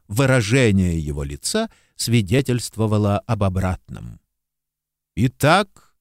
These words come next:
джентльмены», произнёс он таким сердечным тоном, который прямо противоположен духу гостеприимства, преувеличенная любезность — то же самое, что предложение уйти. «Мне нужно идти», сказал Девин.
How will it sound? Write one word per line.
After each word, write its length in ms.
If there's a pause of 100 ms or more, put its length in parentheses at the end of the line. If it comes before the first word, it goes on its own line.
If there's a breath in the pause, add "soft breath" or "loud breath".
(140)
джентльмены», 880 (200)
произнёс 520
он 100
таким 300
сердечным 580
тоном, 380 (300 soft breath)
который 340
прямо 420
противоположен 880
духу 320
гостеприимства, 880 (440)
преувеличенная 880
любезность — 720 (140)
то 140
же 120
самое, 460
что 240
предложение 760
уйти. 460 (1200)
«Мне 520
нужно 460
идти», 460
сказал 440
Девин. 420